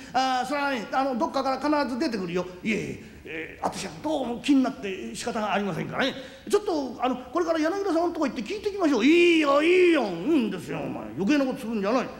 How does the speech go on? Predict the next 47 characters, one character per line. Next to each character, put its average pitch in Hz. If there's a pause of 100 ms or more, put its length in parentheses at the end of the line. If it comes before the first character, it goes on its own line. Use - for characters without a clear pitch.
(120)
私 226
の 233
金 196
な 170
ん 117
だ -
か -
ら。 269
え？ -
も 269
う、 -
も 262
う 269
い 254
い。 185
忘 226
れ 247
な 220
さ 170
い。 - (140)
あ、 -
必 262
ず 196
ど -
っ -
か 208
か 196
ら 185
出 240
て 196
く 139
る 127
か -
ら。 - (600)
こ - (500)
れ 147
は 139
も -
う -
ね、 143
徳 185
兵 156
衛 - (100)
と 147
し -
て -
は 202